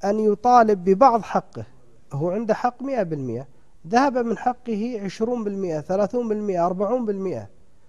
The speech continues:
لكن بقي معه من الحق ستون بالمئة، فيريد يطالب بالحق الباقي، يؤد-، تؤدي المطالبة هذه ال-، أقصد الغير مشروعة. أما المشروعة فلا بأس أن يطالب بحقه كاملًا ويسعى لأخذه،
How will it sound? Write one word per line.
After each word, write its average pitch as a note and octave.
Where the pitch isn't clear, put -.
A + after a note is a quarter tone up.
لكن A3+
بقي B3+
معه A3+
من G#3+
الحق -
ستون A#3
بالمئة، E3
فيريد A3
يطالب C#4
بالحق A#3
الباقي، F#3+
يؤد-، G#3+
تؤدي A3+
المطالبة G#3+
هذه E3
ال-، D#3+
أقصد F#3+
الغير G#3
مشروعة. C#3+
أما F3
المشروعة G3+
فلا A3
بأس F#3
أن D#3
يطالب F#3
بحقه F3+
كاملًا D3+
ويسعى G3+
لأخذه، F#3